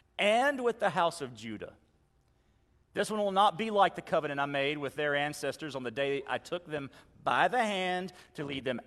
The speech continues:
out of the land of Egypt, my covenant that they broke, even though I am their master," the Lord's declaration.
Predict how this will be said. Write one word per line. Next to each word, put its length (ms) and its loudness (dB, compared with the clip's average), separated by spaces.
out 160 4
of 80 0
the 80 0
land 260 0
of 140 -4
Egypt, 460 -6
my 340 4
covenant 600 2
that 320 -10
they 220 2
broke, 520 -2
even 380 -4
though 520 4
I 320 6
am 280 -2
their 180 0
master," 600 -4
the 140 2
Lord's 360 2
declaration. 760 -6